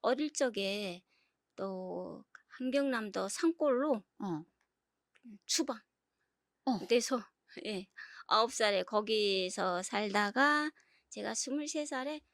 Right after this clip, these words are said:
Speaker 1: 청진으로 시집 가서 거기서 바로 넘어왔어요, 중국으로.
Speaker 2: 그러셨군요.
Speaker 1: 네.
Speaker 2: 그러면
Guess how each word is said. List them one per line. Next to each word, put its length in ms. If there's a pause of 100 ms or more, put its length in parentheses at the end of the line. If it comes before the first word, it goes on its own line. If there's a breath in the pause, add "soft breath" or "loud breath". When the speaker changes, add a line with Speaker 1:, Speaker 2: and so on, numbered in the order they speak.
(160)
Speaker 1:
청진으로 600 (480)
시집 340
가서 340
거기서 400
바로 240
넘어왔어요, 720 (760)
중국으로. 520
Speaker 2:
그러셨군요. 920
Speaker 1:
네. 60
Speaker 2:
그러면 420